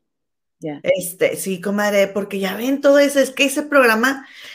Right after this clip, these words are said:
Speaker 2: no lo hemos, este, hay que hacerlo, comadre, hay que grabarlo ahora que estés tú aquí y nos echamos ese chalecito, este, para, para dejar, porque yo creo que cuando tú vengas, comadre, sí vamos a tener que grabar programas, porque si nos alcanza el tráfico, el cansancio, lo que sea, y que no alcancemos a llegar,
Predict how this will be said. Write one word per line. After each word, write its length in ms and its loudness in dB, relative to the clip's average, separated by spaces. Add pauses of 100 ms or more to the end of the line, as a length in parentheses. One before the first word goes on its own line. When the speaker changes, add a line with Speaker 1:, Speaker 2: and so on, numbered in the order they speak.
(100)
Speaker 2:
no 160 2
lo 100 6
hemos, 240 2
este, 480 2
hay 180 0
que 100 0
hacerlo, 380 0
comadre, 240 -4
hay 40 -4
que 100 -12
grabarlo 380 2
ahora 140 0
que 80 -10
estés 240 -10
tú 80 -2
aquí 300 -2
y 40 0
nos 160 -6
echamos 300 -6
ese 200 -8
chalecito, 800 -6 (580)
este, 640 2
para, 880 2 (840)
para 220 2
dejar, 360 0 (280)
porque 260 0
yo 80 0
creo 160 2
que 140 -4
cuando 320 -2
tú 80 -4
vengas, 300 -2
comadre, 260 -4
sí 100 -6
vamos 140 -4
a 80 -4
tener 280 -2
que 80 -8
grabar 440 2
programas, 640 0
porque 240 -6
si 140 -6
nos 200 -4
alcanza 540 -2
el 320 0
tráfico, 840 0
el 100 -2
cansancio, 680 -2
lo 160 0
que 100 -6
sea, 400 -2
y 100 -4
que 120 -2
no 100 -2
alcancemos 600 -2
a 60 -4
llegar, 440 -2